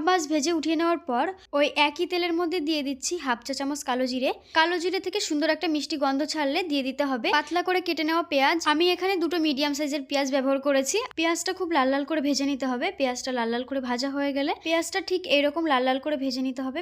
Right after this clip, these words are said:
পেঁয়াজটা ভাজা হয়ে গেছে, এখন দিয়ে দিচ্ছি আগে থেকে তৈরি করে রাখা সেই মশলার পেস্ট। মশলাটা দিয়ে পেঁয়াজের সাথে খুব ভালো করে মিশিয়ে নিতে হবে। তারপর এর মধ্যে দিয়ে দিতে হবে স্বাদ মতো লবণ, পরিমাণ মতো হলুদ গুঁড়ো আর রঙের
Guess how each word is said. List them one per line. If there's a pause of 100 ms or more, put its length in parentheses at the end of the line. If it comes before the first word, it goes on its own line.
পেঁয়াজটা
ভাজা
হয়ে
গেছে, (540)
এখন (100)
দিয়ে
দিচ্ছি (440)
আগে
থেকে (100)
তৈরি
করে
রাখা
সেই
মশলার
পেস্ট।
মশলাটা
দিয়ে
পেঁয়াজের
সাথে
খুব
ভালো
করে
মিশিয়ে
নিতে
হবে। (420)
তারপর (120)
এর
মধ্যে
দিয়ে
দিতে
হবে (760)
স্বাদ
মতো (100)
লবণ, (120)
পরিমাণ
মতো
হলুদ
গুঁড়ো (180)
আর (120)
রঙের